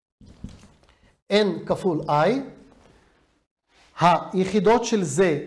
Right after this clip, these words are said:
זה אמפר כריכות, בסדר? אמפר כריכות, וזה מקביל למה? למקור המתח, U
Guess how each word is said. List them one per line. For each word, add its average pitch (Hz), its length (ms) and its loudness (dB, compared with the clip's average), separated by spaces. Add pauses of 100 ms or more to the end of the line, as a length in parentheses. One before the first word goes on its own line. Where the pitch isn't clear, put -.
(100)
זה 170 360 -2
אמפר 175 360 0 (240)
כריכות, 165 580 -2 (1040)
בסדר? 202 420 2 (180)
אמפר 156 280 -2 (140)
כריכות, 202 520 -2 (920)
וזה 196 580 2
מקביל 269 640 0 (420)
למה? 185 600 0
למקור 190 500 0
המתח, 165 600 -4
U 175 140 -2